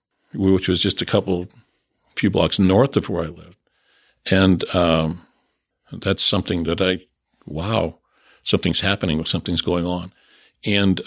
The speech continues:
uh, yeah, the word yuppie was kind of a Chicago kind of thing, you know, young urban professional. And where I was living was where it was all happening, you know, with an Ace Hardware store right a few feet away that just supplied every piece of this kind of <laughs> stuff all over the,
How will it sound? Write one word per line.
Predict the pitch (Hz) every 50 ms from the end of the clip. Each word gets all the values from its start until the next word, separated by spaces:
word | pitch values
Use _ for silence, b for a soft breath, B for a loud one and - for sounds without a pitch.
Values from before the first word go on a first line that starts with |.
| -
uh, | - 90 87 85 85 85 82 82 85 - _ _ _ _ _ _ _ _ _ _
yeah, | - - 95 113
the | 107 101
word | 92 101 95
yuppie | 95 104 98 - - - - - _ _ _ _ _ _ _ _ _ _
was | - 92 87
kind | - - 101 92
of | 87 85
a | 87
Chicago | - - 92 - - - 92 90 85 85
kind | 82 - 90 87 82
of | 78 78
thing, | - - 117 90 82 85 90
you | 92 87
know, | 82 82
young | 90 87 87 85 87 87
urban | 85 82 87 87
professional. | - - 92 - - 107 101 - - 95 71 - B B B B B B B B
And | B 90 87 90 87
where | 90 95 98 95
I | 95
was | 101 98 85
living | 98 107 101 113 110 107
was | 107 107 98
where | 101 98 110
it | 110
was | 110 107 110
all | 117 113
happening, | 98 123 127 139 - 113 87 78 78 -
you | 87 95
know, | 95 98
with | 101 90
an | 98
Ace | 92 98 104 -
Hardware | - 110 104 107 110 92 87 90
store | - - - 98 87 85
right | 87 90 95 -
a | - - _ _ -
few | - 92 87
feet | - 98 95 90
away | 85 85 85 90 107
that | 101 90 92 87
just | 90 92 - - -
supplied | - - - - - - 101 98 98 92 92 - -
every | 110 127 127 117 107 101 92
piece | 90 - _ - - - 98 87 - -
of | 90 82 82 - - _ -
this | - 117 - -
kind | - 104 92 92
of | 92
<laughs> | - -
stuff | - - - 185 165 - - 139
all | 131 - 147 147
over | 127 110 101
the, | 82 90 82 B